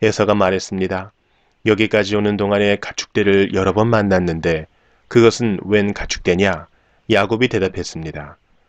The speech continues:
"그것은 형님께 드리는 선물입니다." 에서가 말했습니다.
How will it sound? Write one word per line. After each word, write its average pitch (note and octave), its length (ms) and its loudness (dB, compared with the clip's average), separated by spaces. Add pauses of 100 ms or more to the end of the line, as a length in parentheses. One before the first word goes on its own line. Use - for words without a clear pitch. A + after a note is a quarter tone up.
(100)
"그것은 F#2+ 460 -2
형님께 A#2+ 420 2
드리는 G2 460 -2 (240)
선물입니다." E2 840 -6 (720)
에서가 A2+ 300 2
말했습니다. E2+ 800 -4